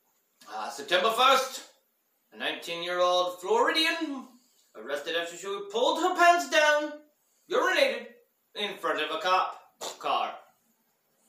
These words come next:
Made matters worse, and on her way to jail, when she allegedly offered to perform a sex act on the patrolman in exchange for her Juul e-cigarette.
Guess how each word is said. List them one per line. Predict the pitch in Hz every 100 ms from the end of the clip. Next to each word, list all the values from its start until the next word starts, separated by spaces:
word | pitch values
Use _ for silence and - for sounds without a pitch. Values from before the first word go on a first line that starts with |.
| _
Made | 131 175 220
matters | 247 247 220
worse, | 262 262 226 - - - _ _ _ _ _ _ _ _
and | 127 143
on | 151
her | 185 180
way | 190
to | 214
jail, | 220 233 226 220 220 208 - - _ _ _
when | 160 170
she | 185 190 190
allegedly | 175 185 254 320 370 339 277 247 247 - - _ _ _ _ - - _ _ _ -
offered | 175 180 196 190
to |
perform | 185 190 202 202 202 208 220 -
a | 180
sex | 202 240 233
act | 208 208 - - _ _
on | - 349 349
the | 262
patrolman | - 185 180 - - _ _ -
in | 208
exchange | 208 196 185 180 180 -
for | -
her | 185 175 165
Juul | 156 156 156
e-cigarette. | 143 143 214 214 196 180 -